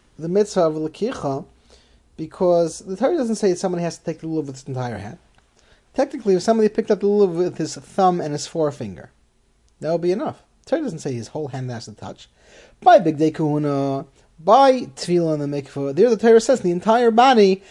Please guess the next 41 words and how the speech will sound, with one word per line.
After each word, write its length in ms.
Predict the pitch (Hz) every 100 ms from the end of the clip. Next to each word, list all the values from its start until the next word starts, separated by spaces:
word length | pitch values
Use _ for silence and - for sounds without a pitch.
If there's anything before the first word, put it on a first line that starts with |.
| _
has 240 | - 214 208
to 100 | 202
either 160 | 180 156
be 120 | 135
wearing 280 | 139 127 117
the 140 | 131
begadim, 500 | 196 254 208 185 180 _ _ -
or 160 | 147
the 60 | 139
entire 320 | 143 160 147
body 220 | 147 143
has 300 | 143 147 -
to 400 | - 139 123 117 - _ _ _ _ _
be 160 | 139 131
in 80 | 120
the 80 | 175
mikveh. 500 | 240 240 185 156 -
In 100 | 135
such 180 | 208
a 60 | 233
case, 320 | 294 320 240
even 240 | - 226 233
if 300 | 214 - _
part 460 | - 220 302 269 -
is 180 | 185 170
blocked, 580 | - - 202 269 208
even 180 | 226 233
a, 240 | 220 202 -
a 40 | -
small 380 | - 233 247 233
bit, 220 | 285 269
that's 180 | 226 226
going 180 | 220
to 60 | 208
be 80 | 214
enough 240 | 208 202
to 60 | -
make 140 | 160
it 60 | 180
a 40 |
chatzitza. 500 | 185 214 349 349 170